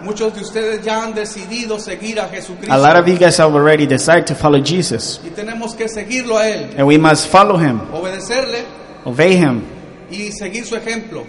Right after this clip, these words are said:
Speaker 2: and follow his, um, example.
Speaker 1: Así que miramos en los evangelios
Speaker 2: So we can see in the Gospels
Speaker 1: que Jesús fue bautizado.
Speaker 2: that Jesus was, uh, baptized.
Speaker 1: Amén.
Speaker 2: Amen.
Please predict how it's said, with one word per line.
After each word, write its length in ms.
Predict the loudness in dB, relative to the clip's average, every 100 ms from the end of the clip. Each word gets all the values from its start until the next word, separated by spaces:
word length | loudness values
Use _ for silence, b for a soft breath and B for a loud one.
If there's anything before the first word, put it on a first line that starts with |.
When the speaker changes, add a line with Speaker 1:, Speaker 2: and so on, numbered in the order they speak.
| -4
Speaker 2:
and 320 | 0 2 0
follow 320 | 2 2 4
his, 200 | 2 0 4
um, 380 | 4 4 0 -4
example. 560 | -4 2 2 2 0 -4 -8 -16 -14
Speaker 1:
Así 220 | -14 -12
que 120 | -10
miramos 420 | -6 -6 -6 -6 -8
en 140 | -8
los 160 | -10 -8
evangelios 640 | -8 -6 -8 -6 -6 -8
Speaker 2:
So 300 | -12 0 2
we 80 | 2
can 100 | 0
see 160 | 0 0
in 120 | 2
the 80 | 2
Gospels 680 | 4 2 -2 -4 -4 -6
Speaker 1:
que 120 | -12 -12
Jesús 360 | -12 -14 -16 -10
fue 140 | -8
bautizado. 800 | -6 -8 -8 -14 -8 -4 -4 -2
Speaker 2:
that 120 | -4
Jesus 400 | 0 0 0 -4
was, 300 | 0 0 0
uh, 120 | 0 0
baptized. 720 | 2 0 0 -4 -6 -8 -12
Speaker 1:
Amén. 320 | -10 -8 -8 -10 -16 -6
Speaker 2:
Amen. 500 | -2 2 0 -2 -12